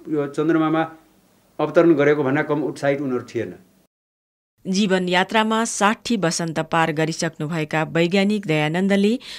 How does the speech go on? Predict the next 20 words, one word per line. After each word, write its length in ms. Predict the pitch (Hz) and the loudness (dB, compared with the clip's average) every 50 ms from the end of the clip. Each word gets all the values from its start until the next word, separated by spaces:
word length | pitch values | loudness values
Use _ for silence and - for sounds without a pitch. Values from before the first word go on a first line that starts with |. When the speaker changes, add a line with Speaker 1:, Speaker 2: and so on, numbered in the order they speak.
| - - - | -12 -4 2
Speaker 2:
विज्ञान 440 | 196 233 208 202 240 247 262 269 | 4 4 4 6 6 6 6 6
तथा 280 | 247 220 214 214 202 196 | 2 0 2 2 2 2
प्रविधिका 520 | 196 - 196 175 180 160 180 180 - 175 | 2 2 2 2 2 2 0 0 0 -2
क्षेत्रमा 580 | 170 - - 190 190 - 175 170 175 175 175 180 - - - _ - | -2 0 -2 -4 -2 -2 -4 -2 -2 -2 -4 -4 -6 -10 -20 _ -4
पुर्याउनु 400 | - 226 240 233 208 175 175 170 | 0 2 4 4 4 2 0 0
भएको 360 | 156 175 160 160 156 175 170 | 0 0 -2 0 0 0 0
योगदानको 680 | 160 160 165 170 165 156 151 185 190 202 208 202 - 220 | 2 2 2 0 0 0 2 2 2 2 0 0 -2 -2
सम्मान 520 | 220 - - 196 175 160 160 160 156 156 160 | -2 -2 -2 -2 -2 -2 -2 -2 -2 -2 -2
स्वरूप 320 | - 196 190 170 151 - _ - - - - - - - 185 | -2 0 2 0 0 -2 _ -18 -20 -20 -20 -20 -8 0 2
विभिन्न 340 | 214 202 226 247 247 247 | 4 6 6 6 6 6
राष्ट्रिय 560 | 254 233 175 165 175 185 190 - - 208 208 202 | 4 4 4 4 4 2 2 0 -2 0 0 0
तथा 340 | 185 170 165 170 165 165 | 0 -2 -2 0 0 0
अन्तर्राष्ट्रिय 560 | 170 175 - 175 185 190 196 - - 185 160 156 | 0 -2 -2 0 0 0 0 0 -2 -2 -2 -2
स्तरका 480 | - - 175 170 165 - 185 180 196 196 - - - - - | -2 -4 -4 -4 -2 0 0 0 -2 -2 -6 -14 -10 -2 2
पुरस्कार 480 | 226 233 226 226 - - 226 220 226 | 4 4 4 4 2 0 0 0 0
तथा 320 | 214 - 190 190 190 180 175 | 0 -2 -4 -2 0 -2 -2
पदकहरूबाट 840 | 175 - 185 175 170 165 165 - 165 156 165 151 160 160 160 160 170 165 165 - - - - | 0 0 -2 0 0 -2 -2 -2 -2 -2 0 0 0 0 0 0 -2 -4 -4 -6 -12 -18 -12
सम्मानित 640 | - - 214 196 180 165 160 151 156 156 156 151 185 | -6 -2 -2 0 0 0 -2 -2 -2 -4 -6 -6 -4
हुनुभएको 460 | 180 185 160 135 135 131 131 - 143 | -6 -4 -4 -4 -6 -6 -6 -6 -6
छ। 120 | 147 - | -4 -2